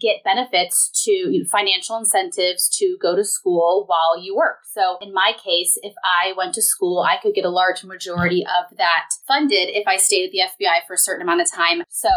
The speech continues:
I had a big debate and question at the time, which was, do I quit my job, go back to, for me, I decided to go to school to get a master's in urban planning. So do I go quit my job, go back to U N C, which has a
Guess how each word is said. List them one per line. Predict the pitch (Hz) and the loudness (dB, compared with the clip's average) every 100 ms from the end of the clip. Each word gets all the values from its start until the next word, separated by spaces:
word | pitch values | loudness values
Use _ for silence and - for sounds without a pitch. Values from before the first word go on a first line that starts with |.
| 240 208 | 2 0
I | 226 233 262 | 2 2 2
had | 226 214 214 208 202 - _ | 2 2 4 2 -2 -6 _
a | 208 214 | -6 -4
big | 233 220 220 220 220 _ _ _ _ _ | -2 2 2 0 -2 _ _ _ _ _
debate | 214 214 208 202 208 | -4 0 2 2 0
and | 220 220 | -6 -6
question | - 285 - 202 | -4 -4 -4 -4
at | 180 | -4
the | 190 | -4
time, | - 180 180 180 | -4 -2 -2 -4
which | 175 196 | -4 2
was, | 180 175 175 185 175 _ _ _ - | 2 2 0 -4 -4 _ _ _ -8
do | 202 196 | 0 2
I | 185 185 190 - | 4 2 0 -2
quit | 190 | 0
my | 220 262 | 0 0
job, | 214 185 185 | 0 -2 -2
go | 208 202 | -2 -2
back | 208 180 190 - _ _ - | 0 0 0 -4 _ _ -2
to, | 214 196 190 196 - | 0 -2 -2 -4 -2
for | 240 | -2
me, | 214 208 202 - | 2 2 2 0
I | 202 | -2
decided | 208 - 185 190 190 | -2 -2 -2 -2 -6
to | 202 | -2
go | 190 180 180 | 0 0 0
to | - | 0
school | - - 185 175 175 180 - | -2 0 0 0 -4 -4 -4
to | - 180 | 0 0
get | 185 | 2
a | 185 | 0
master's | 175 175 - 180 | 0 -2 -8 -6
in | 185 175 | -4 -2
urban | 170 175 165 | 0 -2 0
planning. | 175 160 - - _ _ | -4 -4 -8 -18 _ _
So | - 240 | -2 -2
do | 233 | 0
I | 226 | -2
go | 226 208 214 226 226 | 0 2 2 0 -2
quit | - 247 | -2 2
my | 269 254 | 2 2
job, | 226 214 214 | 2 0 0
go | 202 208 | -4 0
back | 190 214 | -2 -2
to | 240 | -8
U | 226 | -2
N | 220 247 | 0 2
C, | - 202 | 0 2
which | 196 208 | 0 2
has | 214 | 0
a | 196 | -2